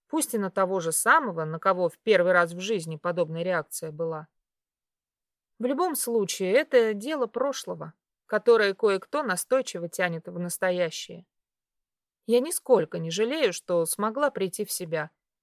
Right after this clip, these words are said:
и вырваться из его порочных лап. Не жалею же? Нет, определённо нет. Я могу держать себя в руках. Давно уже.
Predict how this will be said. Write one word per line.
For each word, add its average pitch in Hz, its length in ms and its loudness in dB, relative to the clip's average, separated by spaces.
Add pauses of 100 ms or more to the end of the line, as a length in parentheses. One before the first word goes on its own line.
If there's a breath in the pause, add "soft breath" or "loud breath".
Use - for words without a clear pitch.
(160)
и 262 120 -4
вырваться 196 600 2
из 156 200 -6
его 208 280 -2
порочных 185 640 -2
лап. 156 320 -6 (800)
Не 185 340 -6
жалею 233 420 2
же? 165 280 -8 (760)
Нет, 185 460 -4 (420)
определённо 208 720 2
нет. 180 360 -4 (840)
Я 190 520 6
могу 208 640 0
держать 196 560 4
себя 180 320 2
в 202 60 -6
руках. 180 520 0 (200)
Давно 190 520 0
уже. 175 320 -4